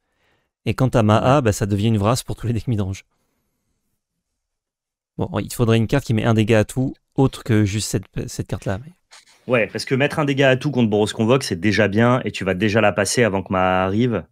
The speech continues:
Speaker 1: Ouais.
Speaker 2: Par contre, ça sous-entendrait que tu laisses main deck cette carte-là, et que contre Boros Convoque, elle est morte jusqu'à ce que t'aies Maha, tu vois.
Speaker 1: Moi, je vois bien une carte qui, euh, quand elle attaque, elle met un dégât à tout. Un truc qui coûte
Speaker 2: Et
Speaker 1: trois ou
Speaker 2: tu,
Speaker 1: quatre mana,
Speaker 2: et
Speaker 1: tu vois.
Speaker 2: tu, et tu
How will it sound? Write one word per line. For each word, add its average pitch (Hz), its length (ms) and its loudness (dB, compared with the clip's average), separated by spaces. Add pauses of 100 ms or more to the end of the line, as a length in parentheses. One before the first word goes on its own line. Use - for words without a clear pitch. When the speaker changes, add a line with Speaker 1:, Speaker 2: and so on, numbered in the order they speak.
Speaker 1:
Ouais. 104 200 -2 (520)
Speaker 2:
Par 101 100 2
contre, 135 160 0
ça 117 80 0
sous-entendrait 110 480 0
que 127 60 -6
tu 107 120 -6
laisses 117 240 0
main 120 160 4
deck 127 200 2
cette - 180 -6
carte-là, 113 680 0
et 104 160 -4
que 110 440 -2 (220)
contre 131 300 0
Boros 113 260 4
Convoque, 123 320 0
elle 107 80 2
est 101 60 2
morte 123 440 2
jusqu'à 110 380 -2
ce - 80 -6
que - 80 -4
t'aies 104 160 -4
Maha, 95 260 0
tu - 140 -10
vois. 85 160 -8 (420)
Speaker 1:
Moi, 147 80 4
je 123 80 0
vois 120 100 2
bien 127 100 2
une 135 140 2
carte 143 240 -2
qui, 123 220 -2
euh, 104 140 4
quand 117 200 -2
elle 110 80 4
attaque, 127 340 0
elle 107 80 -2
met 101 180 -2
un 113 80 -2
dégât 107 240 0
à 101 40 0
tout. 104 200 -8 (1300)
Un - 80 -4
truc - 200 -6
qui 110 80 -10
coûte - 160 -10
Speaker 2:
Et 107 60 -4
Speaker 1:
trois 107 100 4
ou - 20 0
Speaker 2:
tu, - 100 -6
Speaker 1:
quatre 101 80 0
mana, 104 220 2
Speaker 2:
et - 20 0
Speaker 1:
tu 90 140 -6
vois. 90 80 -6
Speaker 2:
tu, - 180 -6
et 92 60 -6
tu - 180 -12